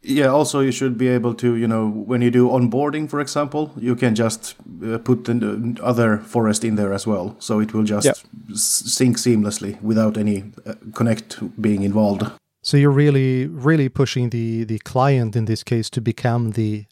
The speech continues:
Speaker 3: Azure Edge and having the, the Azure as the master, so to speak, and, and pushing out to the, to, to the edge.
Speaker 2: Yeah, that, that's the vision. Currently we aren't there, but that's the vision of it.
Speaker 3: Nice. It,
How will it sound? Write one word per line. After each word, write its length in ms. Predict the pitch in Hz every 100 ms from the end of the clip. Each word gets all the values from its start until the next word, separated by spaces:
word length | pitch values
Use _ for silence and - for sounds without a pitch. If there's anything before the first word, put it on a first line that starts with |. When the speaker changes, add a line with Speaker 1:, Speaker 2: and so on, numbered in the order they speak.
| -
Speaker 3:
Azure 400 | 123 113 107 113
Edge 560 | 123 107 107 - - - _ _ -
and 140 | 120
having 340 | 104 117 117 113
the, 160 | 113
the 160 | 113 113 -
Azure 560 | 127 131 117 113 104 -
as 300 | 120 113 -
the 300 | 120 110 104 _ _ _ _ -
master, 520 | 113 113 113 - 120
so 120 | -
to 80 | 107
speak, 280 | - 110 117
and, 120 | 113
and 140 | 113
pushing 340 | - 117 117 107
out 240 | 107 -
to 100 | -
the, 160 | 113 110
to, 180 | - 110
to 140 | 117
the 120 | 107
edge. 240 | 110 117 - _ _ _ _ _ _ -
Speaker 2:
Yeah, 160 | 123
that, 260 | 120 135 -
that's 200 | 147 -
the 120 | 135
vision. 540 | 113 127 - 123 107 _ _ _ _ -
Currently 360 | 131 120 113
we 140 | 110 110
aren't 260 | 107 110
there, 280 | 101 53 113 -
but 140 | 113
that's 220 | 113 113
the 100 | -
vision 380 | 107 107 - -
of 120 | -
it. 240 | - - - _ _ _ _ _ _ _ 104
Speaker 3:
Nice. 840 | 95 104 160 160 95 - - - - _ _ _ -
It, 260 | 208 226